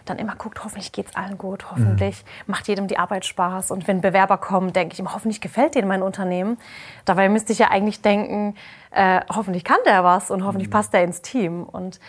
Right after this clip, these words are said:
Speaker 1: bei dem Video habe ich tatsächlich gesehen, dass, ähm,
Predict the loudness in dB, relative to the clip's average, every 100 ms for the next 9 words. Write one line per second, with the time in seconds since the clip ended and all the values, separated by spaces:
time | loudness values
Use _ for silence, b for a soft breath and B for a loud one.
0 | B B B B 0 0 0 -2 -2 -4
1 | -2 2 2 2 2 0 0 -2 -2 0
2 | -2 -4 -6 -4 -2 0 0 -2 -2 -4
3 | -2 -4 -4 -4 -4 -4 -6 -8